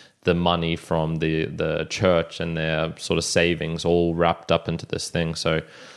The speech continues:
you will remember certain sections, and even though it's told in an unemotional way, and it's,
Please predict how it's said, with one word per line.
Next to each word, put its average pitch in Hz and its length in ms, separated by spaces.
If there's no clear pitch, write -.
you 107 140
will 113 360
remember 104 380
certain 104 380
sections, 117 580
and 90 400
even 131 260
though 123 120
it's 98 140
told 107 400
in 98 120
an 87 320
unemotional 92 720
way, 92 260
and 107 140
it's, - 320